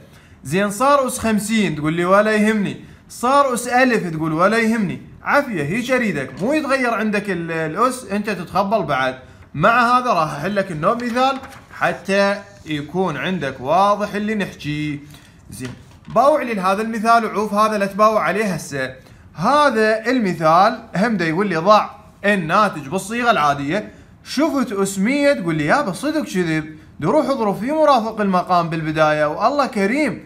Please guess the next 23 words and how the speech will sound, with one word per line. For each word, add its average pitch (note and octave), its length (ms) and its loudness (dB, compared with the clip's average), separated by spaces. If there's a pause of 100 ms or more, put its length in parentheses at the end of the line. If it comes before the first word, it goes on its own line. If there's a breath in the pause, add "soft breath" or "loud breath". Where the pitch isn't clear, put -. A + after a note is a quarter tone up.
(300 loud breath)
أنت D3 200 -6
ش-، - 220 -10
ليش D4+ 220 -2
تفكر D4 380 -2
بالأس B3+ 320 -2
من C4+ 120 0
هسه C4 220 2
وتقلق B3+ 500 -2
نفسك B3 520 -2 (320 loud breath)
وتخاف G#3 520 2
بعد G3+ 280 2
ما G#3 100 -2
تقدر G3 300 0
تحل F#3 260 -4
السؤال؟ E3 520 2 (380 loud breath)
إذن F3 400 2
عندنا E3+ 400 0
قسمة G#3 540 0
لازم A3 480 2
نضرب G#3+ 220 -2
في G3+ 160 -4
مرافق F3+ 480 0
المقام، D#3 560 0